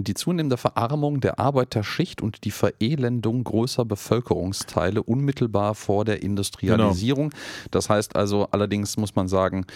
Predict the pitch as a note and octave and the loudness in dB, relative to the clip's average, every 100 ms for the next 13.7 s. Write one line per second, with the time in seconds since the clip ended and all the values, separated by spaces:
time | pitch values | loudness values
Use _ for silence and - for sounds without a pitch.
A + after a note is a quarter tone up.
0 | - - - - F#2 F#2+ F#2 G2 - - | -20 -20 -6 0 2 0 0 -2 -2 -2
1 | A#2 G2+ G2+ - A#2+ - - G2 - A2 | -2 -4 -4 -2 -2 -6 -4 -4 0 0
2 | - F#2 - - G2+ F#2+ - G2 F#2+ - | 0 -2 -2 2 2 2 0 0 -2 0
3 | F#2+ F2+ F2+ G2 B2+ G#2+ - - G2+ - | 0 0 0 0 2 0 0 0 0 0
4 | - A2+ F#2+ A#2 B2+ A#2 G2+ G#2 G#2 G#2+ | 0 2 4 2 2 -2 -2 -2 0 0
5 | G2+ G#2 G#2+ F#2+ - G#2 F#2 - - - | 0 0 0 -2 0 0 -2 -4 -8 -2
6 | C3+ D#3+ B2 - - G#2 - G#2+ G2+ G2 | -2 0 -2 -2 0 0 0 0 2 0
7 | - G2+ G2+ F2+ G2+ G2 F#2+ G2+ A#2 A#2+ | 0 0 0 0 2 2 2 2 2 2
8 | F#2 D#2 - - E2 - E2 - C#3 C#3 | 2 0 -2 -2 -2 -2 -2 2 4 6
9 | A2+ A2 C3+ C3+ B2+ B2+ B2 A#2+ C3 B2 | 4 0 2 4 4 4 2 2 0 2
10 | A#2+ C3 A2+ C3+ - G2+ E2+ - A2+ A#2 | 4 4 2 0 0 -8 -4 0 2 2
11 | G#2+ - B2+ A#2+ G2 A2 A2 - A#2 C3 | -2 2 2 2 -2 -2 -2 -4 0 2
12 | A#2 F2 G2+ B2+ C3+ A2+ A#2 A2+ - A2 | 2 2 4 4 2 2 -2 -2 -4 0
13 | G#2+ G#2 G2+ B2 B2 B2 | 0 0 0 0 0 0